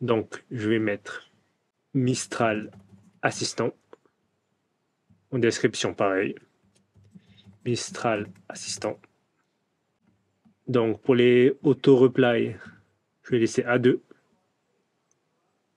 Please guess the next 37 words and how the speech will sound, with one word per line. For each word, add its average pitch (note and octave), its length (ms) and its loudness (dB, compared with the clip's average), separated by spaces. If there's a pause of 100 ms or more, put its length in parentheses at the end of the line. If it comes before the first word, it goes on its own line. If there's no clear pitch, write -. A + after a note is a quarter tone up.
(840)
Alors, D3 180 4
pour E3 140 4
la, D#3 320 4
le D3+ 240 0
système E3 360 2
message, C3+ 720 2 (100)
message, C#3 500 2
je C3 140 2
vais, B2+ 140 6
je - 600 -4
vais C#3 200 4
l-, C3 640 4 (120)
alors, B2+ 140 4
vous - 40 -2
pouvez C#3 140 4
mettre D#3+ 160 4
ce C#3+ 100 2
que C#3 160 2
vous C#3 80 6
voulez, C#3 140 6
vous C3+ 60 8
pouvez C3 140 2
même C3+ 180 4
laisser B2+ 380 4
ça. - 280 -6 (800)
Moi, D3 120 6
je B2+ 60 4
vais B2 100 8
simplement C#3+ 400 2
lui C3 140 2
dire, C#3+ 300 6
tu C#3 220 2
es C3+ 220 6
un B2 140 2
assistant C#3 800 0
qui - 140 -4
m'aide, B2 560 4